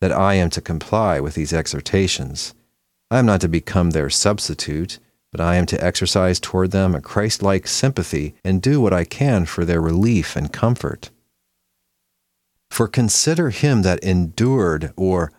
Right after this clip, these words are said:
bore such contradiction of sinners against himself, lest ye be wearied and faint in your minds." Hebrews twelve three. How did Christ bear or endure the contradiction of sinners against himself?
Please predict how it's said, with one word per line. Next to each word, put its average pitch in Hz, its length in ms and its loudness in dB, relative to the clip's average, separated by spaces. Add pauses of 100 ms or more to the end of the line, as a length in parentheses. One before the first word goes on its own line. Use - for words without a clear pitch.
bore 90 600 0 (180)
such - 360 -2
contradiction 107 840 0
of 78 200 -6
sinners 90 640 0
against 85 400 -2
himself, 82 640 -2 (120)
lest 123 300 0
ye 113 80 2
be 92 160 -2
wearied 101 480 0
and 78 160 0
faint 101 460 0
in 76 140 -2
your 73 120 -2
minds." 78 720 -2 (340)
Hebrews 82 380 -2
twelve 76 380 -2
three. 80 500 -2 (1000)
How 139 200 -2
did 160 200 -2
Christ 107 560 0
bear 98 500 2
or 87 380 0
endure 90 640 2
the 82 100 -4
contradiction 87 640 -2
of 76 100 -4
sinners 117 480 0
against 92 460 -2
himself? - 760 -6